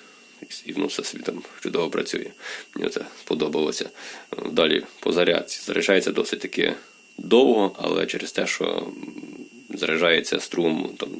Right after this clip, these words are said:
тридцять п'ять ампер максимально. Я трошки менше скрутив, там десь тридцять два, тридцять три ампера. Ем, тому, я думаю, це десь буде вісім годин, в принципі, зарядка.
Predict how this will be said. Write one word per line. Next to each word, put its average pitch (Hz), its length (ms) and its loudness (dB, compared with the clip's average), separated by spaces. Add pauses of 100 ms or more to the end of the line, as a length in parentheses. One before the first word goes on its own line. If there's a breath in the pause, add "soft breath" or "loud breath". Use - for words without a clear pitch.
(120)
тридцять - 260 -2
п'ять - 180 -4
ампер - 320 -4
максимально. - 500 -4 (180)
Я 113 160 2
трошки - 420 -4
менше 92 240 6
скрутив, - 220 0
там - 120 0
десь - 180 -4
тридцять - 280 -4
два, 92 200 4
тридцять - 300 -4
три 87 120 4
ампера. - 380 0 (880 loud breath)
Ем, - 360 -4 (220)
тому, 85 240 0
я 85 60 2
думаю, 80 440 0 (760 loud breath)
це - 120 -8
десь - 360 -4
буде - 180 -2
вісім - 280 -2
годин, - 280 2
в - 360 -12
принципі, - 420 -8
зарядка. - 380 -10